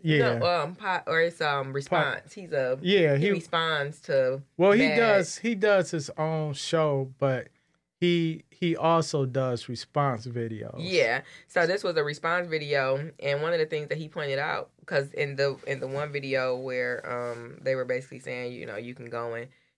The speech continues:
Speaker 2: do all this fraudulent stuff, get the white people's money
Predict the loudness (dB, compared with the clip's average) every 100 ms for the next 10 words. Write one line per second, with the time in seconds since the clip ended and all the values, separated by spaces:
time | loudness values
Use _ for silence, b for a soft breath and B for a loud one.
0 | _ -2 0 0 -2 -4 -4 -4 -2 -4
1 | -8 -6 -4 -4 -6 -16 -20 _ _ _
2 | _ _ -4 -2 0 0 -2 -8 -10 -6
3 | -4 -4 -4 -10